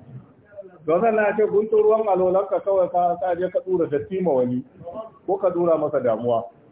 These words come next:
Amma na manzon Allah, ka an, ga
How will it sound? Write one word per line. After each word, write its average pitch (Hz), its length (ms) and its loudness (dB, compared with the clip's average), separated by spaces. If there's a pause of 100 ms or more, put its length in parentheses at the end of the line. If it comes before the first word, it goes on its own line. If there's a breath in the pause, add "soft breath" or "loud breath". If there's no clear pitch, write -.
(180)
Amma 190 400 0
na 285 160 4
manzon 240 580 2
Allah, 175 560 -2
ka - 460 -4
an, 269 400 0 (240)
ga 131 80 0